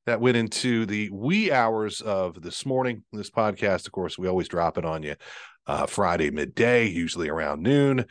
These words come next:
So it was a very late Thursday night, very early Friday morning. U C L A and Gonzaga go down to the wire.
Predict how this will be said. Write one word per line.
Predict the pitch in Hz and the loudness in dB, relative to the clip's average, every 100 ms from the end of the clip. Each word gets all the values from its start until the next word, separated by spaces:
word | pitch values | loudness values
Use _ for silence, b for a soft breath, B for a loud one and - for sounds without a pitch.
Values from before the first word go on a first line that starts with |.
| B B B _ | B B B _
So | - 113 | 2 4
it | 107 | 4
was | 110 101 | 2 0
a | 110 | 0
very | 104 127 156 | 2 4 4
late | 139 135 135 | 4 2 0
Thursday | - 139 127 127 | 0 0 0 -2
night, | 120 117 101 | -2 -4 -4
very | 110 117 110 | -4 -4 -4
early | 120 123 107 95 | -4 -4 -4 -6
Friday | - 95 92 87 | -4 -2 0 -2
morning. | 87 98 95 92 B B B - | -2 -4 -4 -8 B B B -10
U | 90 | -6
C | 92 101 | -2 0
L | 90 | 2
A | 87 | 0
and | 82 | -2
Gonzaga | 85 78 85 82 80 | -6 -4 -2 -2 -4
go | 78 | -6
down | 76 120 165 180 | -2 4 4 4
to | 139 | 4
the | |
wire. | 117 95 92 87 87 | 2 2 2 2 -2